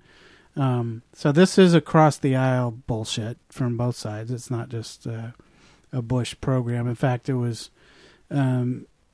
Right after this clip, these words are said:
started, the, the, and this is going back for some history, but the, the concept start, who do you think, uh,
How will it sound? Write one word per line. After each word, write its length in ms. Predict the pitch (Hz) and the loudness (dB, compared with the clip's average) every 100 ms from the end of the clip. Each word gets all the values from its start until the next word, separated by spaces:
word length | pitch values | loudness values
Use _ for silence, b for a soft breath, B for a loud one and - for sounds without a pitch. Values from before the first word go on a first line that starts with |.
| _ _ _ | _ _ _
started, 600 | - - 180 175 151 131 - _ _ _ _ _ _ _ _ _ | -6 6 8 8 6 2 -10 _ _ _ _ _ _ _ _ _
the, 260 | 160 160 143 135 | -2 -2 -2 -2
the, 420 | 160 151 143 123 - b b b b b | 4 6 4 0 -6 b b b b b
and 80 | 160 | -2
this 100 | 143 | -2
is 60 | 147 | 2
going 180 | 151 143 | 4 6
back 180 | 139 - | 4 2
for 100 | 135 | -4
some 200 | 139 113 | -4 -2
history, 340 | 196 - 143 | -2 0 -2
but 280 | 131 139 127 b b b b b b _ | 0 -2 -4 b b b b b b _
the, 720 | 339 247 131 - 156 147 156 139 | -20 -16 -16 -16 -12 0 0 2
the 140 | 147 | 0
concept 540 | - 233 240 - 151 | 6 6 6 6 4
start, 380 | - 185 175 160 | 4 2 4 4
who 140 | 147 220 | 4 6
do 80 | |
you 100 | 233 | 6
think, 560 | 196 214 190 151 - - - - | 4 6 6 4 -2 -20 -20 -8
uh, 260 | 147 143 | -2 0